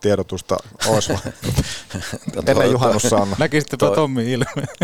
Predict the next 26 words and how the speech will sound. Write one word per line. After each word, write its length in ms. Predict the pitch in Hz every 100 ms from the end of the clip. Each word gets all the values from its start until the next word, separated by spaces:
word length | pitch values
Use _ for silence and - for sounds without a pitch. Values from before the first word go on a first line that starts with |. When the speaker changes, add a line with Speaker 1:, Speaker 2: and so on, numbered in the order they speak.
| - -
Speaker 2:
toivottavasti 580 | 110 107 - 110 - 101
ennen 220 | 104 95 92
juhannusta, 580 | 87 85 76 73 78
että 200 | 71 - -
tuota. 340 | 65 - - - _ - - -
Joo, 120 | 107
joo, 220 | 117 113
mutta 260 | 113 110 110
lähinnä 260 | 107 117
siinä 180 | 117 120
on 60 | 110
sekin, 280 | 104 - 101
että 180 | -
niinku 200 | 95 90
tiedät, 280 | 87 90 82
että 220 | 87 85
pelit 300 | 78 82 80
pitää 200 | 92 78
olla 120 | 80 78
pelattuna 540 | 85 80 78 80 76
myös 220 | 73 69
niiltä, 200 | 80 71
jotka 220 | 71 -
muualta 320 | 69 67 65 65
tulee, 300 | 71 65
ja 100 | 65